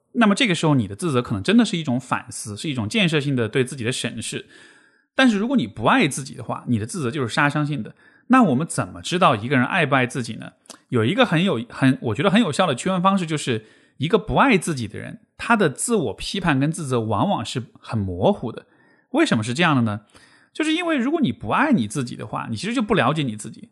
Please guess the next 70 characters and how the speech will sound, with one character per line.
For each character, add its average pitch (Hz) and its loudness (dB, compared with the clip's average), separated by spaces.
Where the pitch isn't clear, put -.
当 254 4
你 190 4
要 127 -2
批 302 0
判 359 2
你 127 0
自 151 -6
己 123 -2
的 110 0
时 127 0
候， 117 0
你 117 0
其 139 -2
实 240 2
就 294 2
会 277 2
套 269 4
用 196 2
一 175 0
些 185 0
别 151 -2
人 233 2
的 208 4
说 214 4
辞， 117 -4
或 208 2
者 139 0
一 127 -2
些 190 0
很 139 0
大 190 -2
而 185 2
化 190 4
之 156 -4
的 143 -2
描 95 -4
述， 127 -8
但 277 0
其 214 0
实 247 0
你 175 0
并 202 -2
不 139 -4
那 254 0
么 151 0
的 110 -4
确 120 -4
定 110 -8
你 101 -8
到 165 2
底 127 0
是 123 -2
哪 107 -2
里 135 0
有 147 -6
问 104 -2
题。 - -18
所 - -6
以 180 -2
一 185 -6
个 233 2
人 147 2
他 180 -2
不 - -4
爱 202 2
他 147 0
自 160 -6
己 139 -10
的 117 -12
话， 113 -4